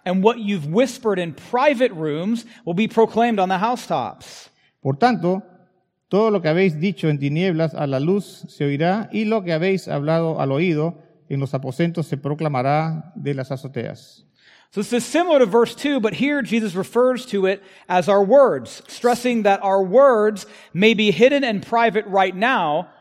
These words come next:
Speaker 1: but one day they will be on full display for all to see.
Speaker 2: Y similarmente a lo que hemos visto en el versículo dos, Jesús está acá realmente enfocándose en, en algo nuevo, Y quería hablarles de esta manera, eh, de una cosa especial.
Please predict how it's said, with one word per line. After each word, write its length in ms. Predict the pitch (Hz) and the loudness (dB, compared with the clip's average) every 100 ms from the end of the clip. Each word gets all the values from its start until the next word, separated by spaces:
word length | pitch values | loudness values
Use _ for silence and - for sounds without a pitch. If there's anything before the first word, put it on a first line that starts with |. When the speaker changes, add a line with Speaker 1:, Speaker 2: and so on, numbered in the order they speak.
| _ | _
Speaker 1:
but 160 | 175 180 | -2 -2
one 240 | 190 220 | 0 -2
day 220 | 208 202 190 | -2 -2 -2
they 140 | 175 | -2
will 140 | 175 | -4
be 140 | 165 170 | -4 -4
on 180 | 156 143 | -4 -10
full 280 | - 190 | -8 -8
display 440 | 160 151 - 175 156 | -8 -10 -6 -4 -4
for 240 | - 139 | -4 -6
all 120 | 135 | -6
to 120 | 131 - | -8 -12
see. 440 | - 160 101 - - | -10 -10 -10 -14 -6
Speaker 2:
Y 120 | 175 | -4
similarmente 640 | 170 160 185 180 202 185 | -2 0 2 2 0 0
a 40 | |
lo 80 | 160 | 0
que 60 | 170 | 0
hemos 160 | 170 | 0
visto 260 | 170 180 160 | 0 -2 -4
en 80 | 143 | -4
el 80 | 139 - | -6 -8
versículo 500 | 135 135 185 160 143 | -8 -4 -4 -4 -2
dos, 200 | 180 - | -4 -4
Jesús 300 | 151 190 175 | -6 -6 -4
está 280 | 147 170 165 | -2 0 0
acá 600 | 160 170 175 - - - | 0 -2 -4 -10 -20 -6
realmente 380 | 151 165 165 165 | -2 -2 0 0
enfocándose 960 | 151 143 131 190 202 156 135 180 214 - | 0 -2 -2 -2 0 -2 -2 -4 -4 -6
en, 580 | 151 147 143 135 131 - | -4 -2 -4 -6 -8 -10
en 160 | 185 151 | -8 -2
algo 240 | 175 165 | -2 0
nuevo, 420 | 156 196 202 262 - - _ _ _ | 0 0 0 -2 -6 -20 _ _ _
Y 220 | 151 147 139 | -4 -4 -2
quería 260 | 147 170 | 0 2
hablarles 400 | 156 170 170 160 | 2 2 0 -2
de 180 | 160 160 | -4 -4
esta 160 | 156 151 | -2 -2
manera, 600 | 143 160 151 151 151 - | -2 -2 0 -2 -4 -8
eh, 160 | 151 139 | -6 -6
de 80 | 147 | -4
una 140 | 143 | -6
cosa 160 | 147 143 | -6 -10
especial. 560 | - - 135 113 147 | -12 -8 -8 -8 -14